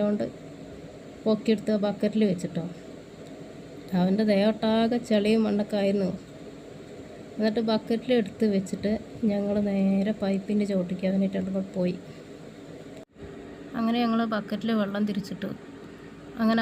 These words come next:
ആ വെള്ളത്തിൽ കിടന്ന് ഒന്ന് രണ്ട് കുളിയൊക്കെ കഴിഞ്ഞപ്പോൾ തന്നെ അവൻ്റെ ദേഹത്തുള്ള ചളിയൊക്കെ പോയി സുന്ദര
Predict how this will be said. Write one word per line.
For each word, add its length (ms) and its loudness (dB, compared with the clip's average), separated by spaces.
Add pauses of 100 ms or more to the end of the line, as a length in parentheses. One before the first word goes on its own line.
ആ 20 6 (100)
വെള്ളത്തിൽ 380 2
കിടന്ന് 300 4
ഒന്ന് 200 6
രണ്ട് 140 4 (100)
കുളിയൊക്കെ 420 2
കഴിഞ്ഞപ്പോൾ 480 0
തന്നെ 220 4
അവൻ്റെ 260 0
ദേഹത്തുള്ള 340 0 (100)
ചളിയൊക്കെ 400 0
പോയി 200 0
സുന്ദര 260 2